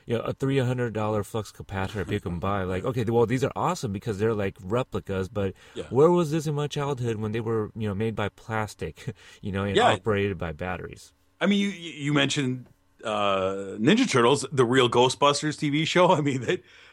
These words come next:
Speaker 2: they took a movie, made a cartoon out of it, and a ton of different toys on that. I remember the,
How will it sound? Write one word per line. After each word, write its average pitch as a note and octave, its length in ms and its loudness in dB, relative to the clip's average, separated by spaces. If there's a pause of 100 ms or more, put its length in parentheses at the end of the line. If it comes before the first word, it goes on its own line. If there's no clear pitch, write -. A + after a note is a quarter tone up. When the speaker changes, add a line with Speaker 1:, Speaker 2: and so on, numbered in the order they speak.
Speaker 2:
they D3+ 120 4
took D#3 220 0
a D3 60 4
movie, D#3 340 4
made D3+ 200 6
a D3 60 -2
cartoon D#3+ 440 2
out C#3+ 140 4
of C3+ 60 2
it, C#3+ 120 -2
and A#2+ 360 -6 (260)
a C3 80 -6
ton - 300 6
of B3 80 6
different F#2+ 260 -8
toys G2 320 -2
on F2+ 140 0
that. G2 180 -2
I G2 40 -2
remember G#2+ 280 0
the, A2 160 -6